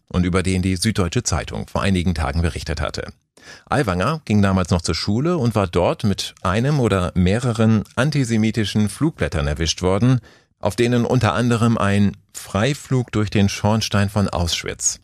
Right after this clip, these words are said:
als Preis für Vaterlandsverräter ausgelobt wurde. Als Strafe musste der junge Aiwanger damals ein Referat über den Nationalsozialismus halten. Er tat es, wie er sagt, um niemanden zu verpfeifen, denn eigentlich,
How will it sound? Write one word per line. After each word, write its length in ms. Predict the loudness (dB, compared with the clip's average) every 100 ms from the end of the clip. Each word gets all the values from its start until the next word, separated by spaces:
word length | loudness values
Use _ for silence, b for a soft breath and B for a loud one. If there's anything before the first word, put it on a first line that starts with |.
| _
als 260 | -4 -2 -2
Preis 360 | -2 0 -2
für 260 | 0 0 0 -6
Vaterlandsverräter 1200 | -4 -2 0 -4 -4 -4 -2 -2 -4 -2 -4 -4
ausgelobt 580 | -4 -4 -4 -6 -8
wurde. 280 | -8 -8 -10 -16 _ _ _ B B B B B B -2
Als 260 | 0 0
Strafe 640 | 0 2 2 2 0 -2 0
musste 320 | -2 0 0
der 260 | 2 0 0
junge 300 | 2 4 4
Aiwanger 480 | 2 0 0 2 2
damals 380 | 2 2 2 2
ein 180 | 2 2
Referat 600 | 2 2 0 0 0 0
über 180 | 2 2
den 220 | 4 4
Nationalsozialismus 1200 | 2 0 2 4 2 0 -2 -4 -4 -4 -4 -4
halten. 440 | -6 -8 -12 -12 -20 _ -8
Er 120 | -6
tat 300 | -2 -2 -2
es, 160 | -4 0
wie 80 | 0
er 100 | 2
sagt, 300 | 0 2 2
um 80 |
niemanden 300 | 4 4 2
zu 100 | 0
verpfeifen, 640 | 0 0 0 0 2 0 0 B B -4
denn 160 | -4 -2
eigentlich, 600 | -2 0 0 0 -4 -6